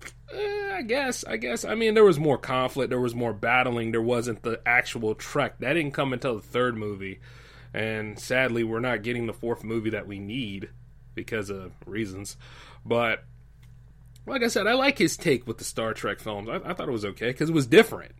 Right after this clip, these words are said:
You know what I mean? It was something unique. It was a whole thing that should have been different from the get. And which is what Star Wars should have been.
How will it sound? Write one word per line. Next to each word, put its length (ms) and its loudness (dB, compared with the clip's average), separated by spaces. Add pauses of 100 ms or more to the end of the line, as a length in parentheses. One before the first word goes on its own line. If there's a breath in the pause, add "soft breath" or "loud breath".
(180)
You 120 2
know 100 6
what 80 6
I 120 4
mean? 360 4
It 240 4
was 640 6 (600 loud breath)
something 360 0
unique. 640 6
It 260 4
was 480 2
a 180 6
whole 840 6
thing 260 0
that 140 2
should 200 6
have 240 2
been 300 8
different 460 6
from 240 2
the 100 6
get. 540 4 (680 soft breath)
And 160 -6
which 160 0
is 140 0
what 140 2
Star 320 4
Wars 240 4
should 180 0
have 140 -2
been. 260 -2